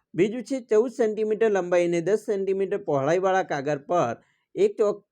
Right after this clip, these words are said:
ચોરસ સેન્ટીમીટરના કેટલા કાગળ ટુકડા ગોઠવી શકાય?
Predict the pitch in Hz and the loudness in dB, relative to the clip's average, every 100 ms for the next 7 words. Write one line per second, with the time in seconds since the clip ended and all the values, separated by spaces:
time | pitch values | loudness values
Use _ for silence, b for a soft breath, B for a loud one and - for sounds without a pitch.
0 | _ _ 170 143 180 254 262 240 233 220 | _ _ 0 4 4 2 -2 -2 0 0
1 | 220 208 202 202 156 170 165 147 151 147 | 0 0 -2 -4 -2 -2 -2 -4 -4 -4
2 | 131 117 113 139 147 143 - 107 104 98 | -8 -6 -2 -2 -2 -6 -6 -10 -10 -12